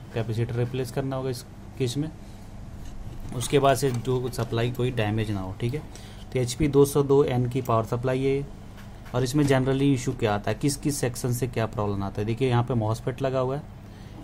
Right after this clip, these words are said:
ये जो हमारा मॉसफेट है, metal oxide semiconductor field effect transistor, ठीक है, इसका full form होता है। और ये ऑप्टोकपलर हैं जो voltage को regulate करते हैं। तो कई, कई बार case में आपका fuse यहाँ से over,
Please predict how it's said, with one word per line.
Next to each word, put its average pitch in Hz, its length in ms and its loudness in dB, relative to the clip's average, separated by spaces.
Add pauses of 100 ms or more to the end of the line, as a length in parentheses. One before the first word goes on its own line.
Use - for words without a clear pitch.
ये 113 160 -6
जो 113 120 2
हमारा 107 360 2 (920)
मॉसफेट 120 520 -2
है, 143 200 -4
metal 117 300 0
oxide 117 340 -2
semiconductor 110 840 -4 (380)
field 120 260 2
effect 117 300 0
transistor, 113 540 -2 (500)
ठीक 117 140 2
है, 147 120 0 (400)
इसका - 180 -2
full 120 240 2
form 120 220 2
होता 117 240 2
है। 147 100 -4
और 117 220 0
ये 123 100 2
ऑप्टोकपलर 117 680 0
हैं 107 120 -2
जो 120 100 0
voltage 113 380 0
को 127 120 0
regulate 104 400 -2
करते 101 300 -8
हैं। 101 120 -6 (420)
तो 127 80 0
कई, 131 240 4 (180)
कई 139 120 6
बार 139 220 6
case 139 260 4
में 143 120 6
आपका 131 240 2
fuse 123 360 0
यहाँ 117 280 4
से 127 160 -2
over, 113 280 4